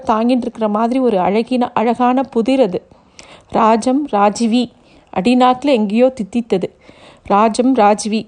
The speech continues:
ராஜிவி ஒடிந்து விழும் பூங்கொடி ரதத்தை சேர்ந்தவள் அல்ல. வாட்ட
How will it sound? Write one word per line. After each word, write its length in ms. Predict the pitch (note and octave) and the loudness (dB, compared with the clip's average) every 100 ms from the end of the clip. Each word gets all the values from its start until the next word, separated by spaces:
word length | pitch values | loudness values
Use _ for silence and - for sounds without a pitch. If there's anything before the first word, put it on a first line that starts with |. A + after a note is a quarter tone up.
| - | -4
ராஜிவி 560 | G3+ A3 A#3+ C4+ C4+ B3+ | 0 0 0 0 0 2
ஒடிந்து 380 | G#3 C4 D4 B3+ | 2 2 0 0
விழும் 260 | A3+ A3 A#3+ | 0 -2 -2
பூங்கொடி 380 | B3+ B3+ A3+ | -2 0 0
ரதத்தை 400 | G#3+ G#3 G#3+ A3 | 0 0 0 -2
சேர்ந்தவள் 460 | A3 G#3+ G#3 G#3+ G#3 | -2 -2 -2 0 0
அல்ல. 280 | E3+ F3 - - _ _ _ | 0 -2 -4 -14 _ _ _
வாட்ட 300 | G3+ A3 - | -2 0 -2